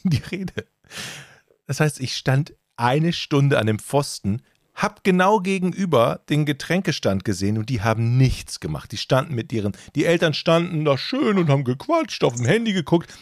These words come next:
Die Kinder wussten natürlich, wie ihre Flasche aussah, die musste man nicht angeben. Und ich hab eine Stunde da gestanden und musste diese kleinen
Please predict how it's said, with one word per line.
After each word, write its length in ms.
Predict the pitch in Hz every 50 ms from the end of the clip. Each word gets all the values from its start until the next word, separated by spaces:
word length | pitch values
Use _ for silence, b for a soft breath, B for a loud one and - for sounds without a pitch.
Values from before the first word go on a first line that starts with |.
| B B B B -
Die 100 | 147 131
Kinder 420 | - - 170 190 185 175 165 139 123
wussten 280 | 170 180 - - -
natürlich, 400 | 156 135 - - 135 131 120 113
wie 80 | 131 139
ihre 180 | 127 117 110
Flasche 380 | - - 107 98 92 - - -
aussah, 460 | - 95 110 120 120 - - 147 160
die 120 | 143 123 113
musste 260 | 113 110 - - 117
man 160 | 95 92 90
nicht 180 | 87 85 - -
angeben. 420 | 95 98 107 107 117 127 135 135 135 B B B B
Und 160 | 127 - - -
ich 240 | 160 151 - - -
hab 140 | 135 - _ - - -
eine 320 | 123 131 143 160 165 165
Stunde 340 | - - - 143 135 135 135
da 100 | 117 107
gestanden 720 | 98 101 - - - - 117 107 117 156 175 139 135 139 b b b b b b b b b _
und 220 | - 117 110 107 110
musste 340 | 107 110 120 - - 127
diese 240 | 110 101 95 90 107
kleinen 600 | - - - 110 107 98 101 110 117 120 120 123